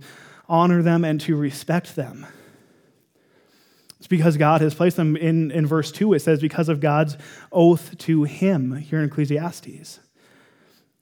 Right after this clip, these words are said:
As we follow Christ, we're in submission to Christ's authority as our Lord and as our Savior,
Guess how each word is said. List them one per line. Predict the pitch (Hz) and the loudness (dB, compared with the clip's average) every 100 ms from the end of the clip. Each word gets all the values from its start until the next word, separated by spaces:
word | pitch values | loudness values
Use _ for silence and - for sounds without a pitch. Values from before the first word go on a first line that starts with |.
| _ _ _ _ _ | _ _ _ _ _
As | 170 170 | 2 4
we | 190 | 2
follow | - - 170 196 202 185 170 | 0 2 4 4 6 4 4
Christ, | - - 160 180 175 | 0 -4 2 2 2
we're | 175 175 | 0 2
in | 165 160 | 2 0
submission | 151 175 170 190 - 190 165 | 0 0 2 0 0 -4 -4
to | 156 185 175 160 156 - - | -4 -2 0 0 -2 -16 -18
Christ's | - 185 208 - | -2 2 2 2
authority | 180 165 160 165 165 | -2 0 2 2 0
as | 147 180 185 | 0 2 2
our | 156 165 | 2 2
Lord | 156 156 165 | 4 4 2
and | 147 | 2
as | 143 160 160 | 0 0 0
our | 143 | -2
Savior, | 135 185 185 175 147 147 | -4 2 2 4 0 -2